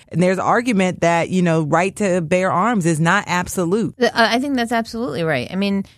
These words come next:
Speaker 2: think about our First Amendment right. You can't come on here and start spewing lies about the mayor or somebody that you know. I mean, there's limits on what you can say. We can't start a new religion that brings back child sacrifice 'cause we think it's a good idea. That's not gonna be protected by the First Amendment.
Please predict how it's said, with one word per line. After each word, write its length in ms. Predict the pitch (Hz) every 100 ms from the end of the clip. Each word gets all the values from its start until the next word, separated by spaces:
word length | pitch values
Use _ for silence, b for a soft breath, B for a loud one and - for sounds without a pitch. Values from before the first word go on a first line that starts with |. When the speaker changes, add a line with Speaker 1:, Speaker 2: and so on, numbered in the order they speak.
| b
Speaker 2:
think 120 | 240 240
about 160 | 220
our 80 | 208
First 260 | - 214 -
Amendment 380 | 208 240 202 113
right. 160 | 123
You 160 | 120 214
can't 300 | 220 208 196
come 180 | 196 190
on 160 | 202 208
here 200 | 180 175
and 160 | 175
start 240 | - 175 170
spewing 460 | - 196 190 180
lies 400 | 175 196 190 180
about 240 | 175 170 -
the 60 |
mayor 260 | 175 202 294
or 80 | 208
somebody 320 | - 185 180
that 140 | 170
you 120 | 165 185
know. 220 | 208 240
I 80 | 165
mean, 320 | 170 170 185
there's 240 | 185 180 185
limits 460 | 185 208 254 165
on 140 | 170 170
what 120 | 180
you 100 | 180
can 140 | 175
say. 280 | - 208 190
We 100 | 156
can't 220 | 185 190
start 260 | - 185 175
a 60 |
new 160 | 165 180
religion 540 | 180 170 208 196 170
that 120 | 160 160
brings 240 | 180 180
back 200 | 170 170
child 300 | - 185 175
sacrifice 540 | 220 220 190 170 160
'cause 180 | 165 170
we 60 | 170
think 160 | 180
it's 140 | 180 175
a 40 |
good 160 | 170 185
idea. 500 | 180 175 240 226 151 b b b
That's 140 | 208
not 160 | 226 226
gonna 120 | 220
be 100 | 196
protected 420 | 180 180 190 180
by 140 | 180 170
the 80 | 175
First 280 | 190 170 185
Amendment. 380 | 185 208 139